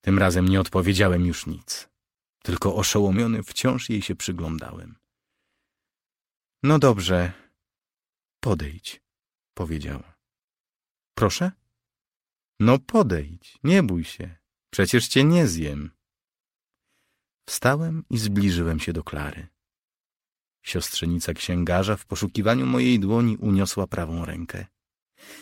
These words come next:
Nie bardzo wiedząc, jak mam postąpić, podszedłem bardzo blisko i podałem ją. Chwyciła mnie lewą ręką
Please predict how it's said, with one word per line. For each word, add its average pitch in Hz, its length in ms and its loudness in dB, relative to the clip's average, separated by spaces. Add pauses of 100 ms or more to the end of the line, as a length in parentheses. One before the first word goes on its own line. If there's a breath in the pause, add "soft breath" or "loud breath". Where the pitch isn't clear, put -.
(120 loud breath)
Nie 127 100 6
bardzo 135 300 2
wiedząc, 147 380 0
jak 117 100 -6
mam 123 220 0
postąpić, 165 720 -4 (440 soft breath)
podszedłem 147 540 -2
bardzo 123 280 2
blisko 139 480 -4
i - 100 -6
podałem 80 540 -2
ją. 71 280 -8 (1000)
Chwyciła 92 480 -2
mnie 85 180 0
lewą 80 360 0
ręką 90 460 -2